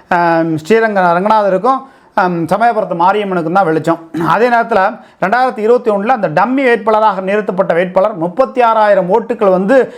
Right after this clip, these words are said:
ரெண்டாயிரத்தி இருபத்தி ஒண்ணுல அதிமுகல வாங்கியிருக்கார். அதே நேரத்துல ரெண்டாயிரத்தி இருபத்தி நாலுல துரை வைகோ, கருப்பையா இரண்டு பேர் போட்டி களத்துல இருக்கும்போது ரெண்டாயிரத்தி இருபத்தி ஒண்ணுல பத்மநாதன் முப்பத்தாறாயிரம் ஓட்டு வாங்கினாரு.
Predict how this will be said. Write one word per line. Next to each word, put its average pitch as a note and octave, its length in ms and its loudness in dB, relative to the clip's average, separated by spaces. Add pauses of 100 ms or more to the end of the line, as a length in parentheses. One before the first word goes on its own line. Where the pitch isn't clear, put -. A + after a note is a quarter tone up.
(160)
ரெண்டாயிரத்தி F#3+ 340 0
இருபத்தி F#3 260 0
ஒண்ணுல F3 180 0
அதிமுகல E3+ 640 0
வாங்கியிருக்கார். D#3 400 0 (720)
அதே A#3+ 180 2
நேரத்துல B3+ 360 2
ரெண்டாயிரத்தி B3 300 0
இருபத்தி B3 340 0
நாலுல G#3+ 540 0 (240)
துரை C4 280 2
வைகோ, B3 360 2
கருப்பையா A3 480 0
இரண்டு G3+ 300 -2
பேர் A3 160 2
போட்டி G#3+ 260 -2
களத்துல F#3+ 320 -2
இருக்கும்போது F3 560 2
ரெண்டாயிரத்தி A#3+ 380 0
இருபத்தி A#3 260 0
ஒண்ணுல A3 220 2
பத்மநாதன் G3+ 480 0
முப்பத்தாறாயிரம் G#3 640 0
ஓட்டு G#3 140 -2
வாங்கினாரு. E3+ 440 2